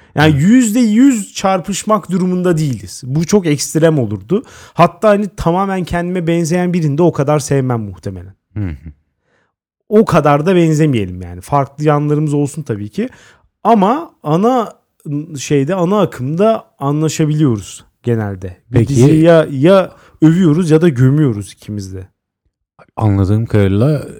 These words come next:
Speaker 2: siz de yüzde doksan dokuz oranında beraber akşam evde bir şey izliyorsunuz.
Speaker 1: Yok, benim futbol tutkumdan dolayı bazen şey yapılır. Bir tanesi de buydu mesela söylemek istediğim şeylerden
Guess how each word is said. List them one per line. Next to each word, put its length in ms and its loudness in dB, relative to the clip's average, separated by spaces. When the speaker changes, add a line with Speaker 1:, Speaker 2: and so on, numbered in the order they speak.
Speaker 2:
siz 340 -10
de 260 0
yüzde 360 -2
doksan 440 0
dokuz 220 -2
oranında 420 -2
beraber 520 2
akşam 540 -4
evde 380 0
bir 40 0
şey 240 0
izliyorsunuz. 720 -2
Speaker 1:
Yok, 300 0
benim 240 0
futbol 460 -2
tutkumdan 640 -4
dolayı 340 -4
bazen 480 -2
şey 140 -4
yapılır. 280 -6
Bir 200 -4
tanesi 420 -2
de 120 2
buydu 280 2
mesela 280 -2
söylemek 400 -6
istediğim 360 -12
şeylerden 560 -10